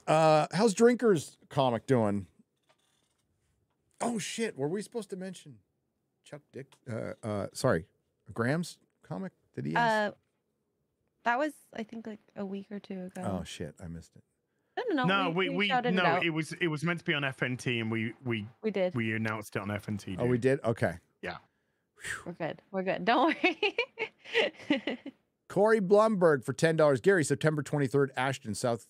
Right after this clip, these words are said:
Speaker 1: Carolina. Hobbit Day celebration. I'm gonna need you to attend as Gandalf and officiate my wedding there. I'm dead serious. Well, I,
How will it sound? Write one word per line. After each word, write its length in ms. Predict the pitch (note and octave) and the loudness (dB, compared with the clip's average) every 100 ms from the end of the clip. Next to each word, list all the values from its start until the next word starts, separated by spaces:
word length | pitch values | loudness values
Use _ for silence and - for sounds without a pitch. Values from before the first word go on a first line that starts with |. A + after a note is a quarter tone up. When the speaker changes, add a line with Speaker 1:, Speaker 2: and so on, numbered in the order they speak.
| _ | _
Speaker 1:
Carolina. 600 | - A#2 G#2 G2 A2 A2 F2 | -4 0 0 -2 -2 -4 -6
Hobbit 440 | - C3+ D3+ A2+ | -4 -4 -4 -2
Day 180 | A#2+ A2 | -2 -2
celebration. 800 | - A2 G#2 G#2+ G#2 G#2 A2+ A2+ | -2 -4 -2 0 -2 -2 -6 -6
I'm 200 | G#2+ G#2 | -6 -6
gonna 120 | G2+ G#2 | -4 -2
need 320 | B2 C3 B2+ | -2 -2 -2
you 160 | D3 | -2
to 220 | C#3 C3 A#2 | -2 -2 -2
attend 460 | - G3 A#3+ A3+ - _ _ | 0 2 2 2 -2 _ _
as 160 | - G#2 | -6 -2
Gandalf 640 | G#2 G3+ C4 F3+ B2 A2 _ _ _ _ | 0 4 6 6 6 -2 _ _ _ _
and 100 | C#3+ | -2
officiate 480 | C#3 G#3 G3+ G3 F3 | 2 2 2 4 4
my 140 | D#3 C#3 | 4 4
wedding 380 | C3 A3+ B3 | 6 6 4
there. 360 | D3 A#2+ A2 A#2 _ _ _ | 4 4 4 0 _ _ _
I'm 140 | C3 A2+ | -2 4
dead 240 | D3 D3+ | 4 4
serious. 520 | - E3 D#3+ A2+ E2+ - | 2 4 4 2 -2 0
Well, 220 | C3 D3+ - | 2 2 0
I, 240 | D3+ | 0